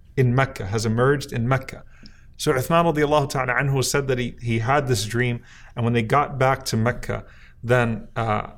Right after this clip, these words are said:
he heard that the Prophet sallallahu alaihi wasallam had called to Islam, and right away, um, Uthman radiallahu ta'ala anhu would accept the message of Islam. Who would invite him to Islam? And this is, of course, something to think about. Abu Bakr as-Siddiq radiallahu ta'ala anhu.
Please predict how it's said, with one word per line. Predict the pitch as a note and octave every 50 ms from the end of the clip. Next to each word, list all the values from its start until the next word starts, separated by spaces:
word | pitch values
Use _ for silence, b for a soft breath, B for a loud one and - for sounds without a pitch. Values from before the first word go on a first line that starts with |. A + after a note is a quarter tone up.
| - - -
he | - - - A#2
heard | F#2+ - C3+ C3+ C#3+ C#3 B2
that | B2+ A#2
the | - G#2+
Prophet | - - B2+ A#2+ - B2+ -
sallallahu | - B2 A#2+ A#2 A2+ A#2+ A#2+ A2+ A2
alaihi | G#2+ G#2+ A2+ A2+
wasallam | A2 - - A#2+ A2+ G2
had | A2 G#2+ G#2
called | - - B2+ B2+ B2 -
to | - A#2
Islam, | A2 G2+ - - C3+ D3+ E3 D#3
and | B2 A#2+ A2+
right | B2 B2+ C3 B2+
away, | A#2+ A2+ A2+ A2+ A2+ A2 B B B B B B B B -
um, | A#2 A2 A2 G#2+ A2+
Uthman | A#2+ A#2 G#2 - B2 A#2+ A#2+ A#2 A2+
radiallahu | G#2+ A2 G#2+ A2 A2+ A2 G#2+
ta'ala | - - A2 G#2+ G#2
anhu | G2+ G#2+ A2 G2+ G2+ G#2+ G#2+ G#2 - - - - -
would | A#2+ A2
accept | B2+ - - - - C3 - - -
the | G#2+
message | G#2 G#2+ A2 - - A2 G#2 - -
of | - A2+ G2+
Islam. | G2+ G#2 - - A2 G2+ - - - b b b b b b b b b b
Who | - F3 F#3
would | F#3 F#3 F3
invite | E3+ D#3 C#3 A#2+ C3+ C#3 D#3 C#3
him | C3 D3+ D#3 C#3+
to | - D#3+ D#3+
Islam? | D3 - - D#3 D#3+ E3 D#3+
And | C3 B2
this | B2+ C3 - C3+
is, | C3 B2 A2+ -
of | - C3+ - -
course, | - C#3+ C#3 C#3 C3+ - - - - -
something | - - C#3 C3 - C#3+ C3+ B2
to | A2+
think | A2+ - C#3+ C#3+ C#3
about. | C#3+ C3+ C#3+ C#3+ D3+ E3 - B B B B B B B B
Abu | B2 B2 B2+ B2
Bakr | B2+ C#3 C3+ - C3+
as-Siddiq | C3 A#2+ - - A#2+ G#2+ A#2+ B2+ -
radiallahu | - A#2 A2+ G#2 A#2 A2 A2 A2+ G2+ G2+ G2+
ta'ala | - A2 G#2 G2
anhu. | F#2+ G2+ F#2+ - - -